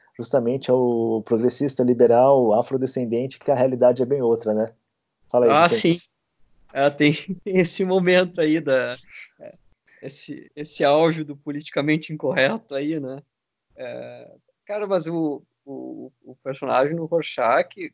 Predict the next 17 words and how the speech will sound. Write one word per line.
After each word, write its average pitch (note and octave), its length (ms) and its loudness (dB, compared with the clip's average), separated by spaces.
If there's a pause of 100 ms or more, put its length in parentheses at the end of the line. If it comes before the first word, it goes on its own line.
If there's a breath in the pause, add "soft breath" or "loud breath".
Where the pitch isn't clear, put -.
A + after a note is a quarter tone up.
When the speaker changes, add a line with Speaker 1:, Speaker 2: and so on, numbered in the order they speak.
Speaker 2:
uma D3 180 -12
coisa D#3+ 240 -4
interessante E3 920 -4 (520)
é C3 100 -8
que D3+ 340 -2
ele D3+ 240 4
é D3+ 100 6
a E3 100 4
prova D#3 400 2
definitiva F3 560 -8
de E3+ 80 -12
como D#3 200 -2
é D#3 60 2
que D#3 100 -4
a F#3 100 -6
série D#3+ 560 0 (400)
e, C3+ 580 -14